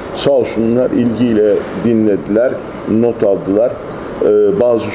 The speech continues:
sorular sordular ve belirli değerlendirmeler yaptık bu yasal düzenlemelerle ilgili. Bunlardan bir tanesi Ottawa Anlaşması'ndan çekilmek, Türkiye'nin geri çekilmesiyle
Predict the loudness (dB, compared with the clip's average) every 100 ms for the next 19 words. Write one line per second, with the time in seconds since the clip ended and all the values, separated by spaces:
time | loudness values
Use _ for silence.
0 | -2 0 2 2 0 -4 -8 -2 0 2
1 | 0 2 2 2 2 2 2 2 2 2
2 | 0 0 0 2 2 4 2 0 -8 -6
3 | -2 0 0 0 0 -2 -6 -12 -12 -4
4 | -4 0 0 2 2 2 2 0 2 0
5 | 0 0 0 0 0 2 0 0 0 0
6 | -4 -12 -6 -2 0 2 2 2 -2 -2
7 | 0 0 0 -2 -2 0 2 2 2 2
8 | 0 0 -4 -2 -2 2 0 0 -2 -2
9 | -2 -2 0 0 -2 -2 -2 -4 0 0
10 | 2 2 0 -2 -2 -2 0 -2 -2 -4
11 | 0 0